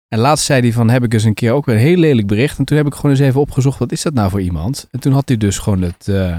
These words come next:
nou, het werkadres van die man gevonden. Toen had hij een berichtje teruggestuurd, "Zo, ik heb nu een berichtje klaarstaan. Ik ga zo meteen jouw baas, eh, op de hoogte stellen van, eh, wie jij bent en wat jij naar mij hebt gestuurd."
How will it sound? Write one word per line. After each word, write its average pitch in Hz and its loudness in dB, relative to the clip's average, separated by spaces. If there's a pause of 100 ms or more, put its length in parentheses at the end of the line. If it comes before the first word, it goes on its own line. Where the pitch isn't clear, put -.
(100)
nou, 110 -4
het 85 -8
werkadres 110 -2
van 104 0
die 98 2
man 90 0
gevonden. 85 -6
Toen 151 -8 (500)
had 143 -4
hij 131 2
een 120 2
berichtje 123 0
teruggestuurd, 147 -2
"Zo, 127 0 (560)
ik - -18
heb 135 0
nu 151 4
een 139 4
berichtje 131 0
klaarstaan. 156 0
Ik 151 -2
ga 127 0
zo 127 4
meteen 120 2
jouw 98 2
baas, 113 0
eh, 147 2
op 120 0
de 123 4
hoogte 127 2
stellen 135 2
van, 117 2
eh, 107 2
wie 107 2
jij 87 -2
bent 120 0
en 117 2
wat 101 2
jij 104 2
naar 98 2
mij 98 2
hebt 95 -2
gestuurd." - 0